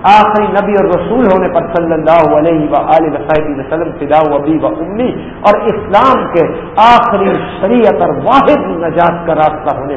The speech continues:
پر مکمل راضی اور مطمئن ہو، آمین یا رب العالمین یا ارحم الراحمین۔ وقت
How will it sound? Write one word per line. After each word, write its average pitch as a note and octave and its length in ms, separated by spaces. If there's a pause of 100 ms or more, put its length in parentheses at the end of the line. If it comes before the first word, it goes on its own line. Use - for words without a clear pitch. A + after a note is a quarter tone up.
پر C3 100 (320)
مکمل G3+ 760
راضی C3+ 580
اور C3+ 140
مطمئن B2+ 600
ہو، A2+ 80 (280)
آمین D#3+ 680
یا F3 180
رب C3 300
العالمین B2 560 (260)
یا C#3+ 120
ارحم C#3+ 500
الراحمین۔ F#2+ 480 (2750)
وقت D#3 220